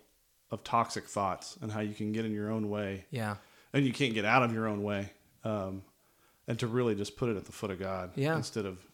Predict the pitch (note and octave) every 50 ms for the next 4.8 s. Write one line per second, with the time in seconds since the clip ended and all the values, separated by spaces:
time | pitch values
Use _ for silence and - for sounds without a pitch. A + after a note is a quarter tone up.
0 | _ _ _ _ _ - A2+ G#2+ G2+ F#2+ F#2 F#2 - - G2 F#2+ - - G2 G2
1 | G2 F#2+ F#2 - - C#3 D3 E3 D#3 - G3+ F#3 F3 F3+ F3+ F3 D3 C3+ C3+ C#3
2 | C#3+ C3+ C#3 C3+ C3 C3+ C3+ C3 C3 - - - - - - - _ _ _ -
3 | A#2+ A2 G#2 G2+ A#2 A2+ G#2+ - A2 G#2+ - A#2+ A2+ A2+ A2+ - - - - _
4 | - - A#2+ A2+ A2+ A2 G#2+ G#2+ - - - A2+ G2+ F#2+ F#2+